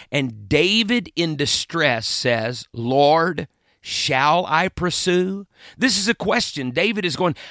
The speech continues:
"I'm not sure what I need to do here, Lord. Do I pursue after them now or do I wait? What do I do? I need to know, Lord. I'm at a loss." I'm, David is anointed. The Spirit of the Lord is upon David.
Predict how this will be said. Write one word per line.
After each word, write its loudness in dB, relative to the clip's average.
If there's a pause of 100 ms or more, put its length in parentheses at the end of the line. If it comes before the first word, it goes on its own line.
(100)
"I'm 0
not 0
sure 0
what 0
I 2
need -4
to 0
do 0
here, 0
Lord. 2 (220)
Do 4
I 0
pursue 2
after 2
them -2
now 2
or -2
do -6
I -4
wait? 0
What -4
do -2
I 2
do? -2 (320)
I -2
need -2
to -2
know, 4
Lord. 2
I'm -2
at -2
a -4
loss." 2
I'm, 0 (280)
David 2
is 0
anointed. -2
The -4
Spirit 0
of 2
the 0
Lord 2
is -4
upon 0
David. -4